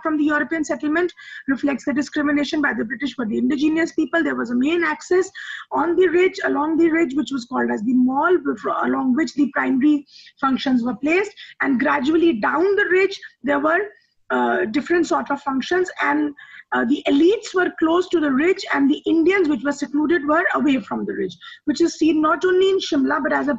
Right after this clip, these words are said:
pattern, it was also seen in the urban morphology of Mussoorie. If you see this black line, this black line represents the mall road, which was the main axis of Mussoorie, and all the main functions of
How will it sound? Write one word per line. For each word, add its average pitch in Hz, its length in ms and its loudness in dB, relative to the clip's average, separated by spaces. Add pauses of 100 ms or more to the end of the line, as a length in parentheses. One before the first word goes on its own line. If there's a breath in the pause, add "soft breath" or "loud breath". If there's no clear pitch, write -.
pattern, 302 300 0
it 302 140 0
was 269 140 -4
also 302 340 0
seen 320 240 0
in 277 160 2
the 285 120 2
urban 285 360 0
morphology 240 560 -2
of 311 100 2 (720 loud breath)
Mussoorie. 285 520 4
If 339 120 0
you 302 80 2
see 320 200 0
this 277 180 0
black 269 400 -2
line, 339 240 0
this 277 140 -2
black 269 300 -4
line 311 200 -2
represents 285 580 -2
the 254 120 2
mall 262 360 2
road, 311 280 0
which 269 160 -4
was 254 120 -2
the 240 100 -2
main 311 280 2
axis 311 420 -4
of 320 140 -2
Mussoorie, 311 500 0 (440 loud breath)
and - 140 -2
all - 160 0
the 285 120 2
main 330 260 2
functions 320 460 -2
of 330 160 0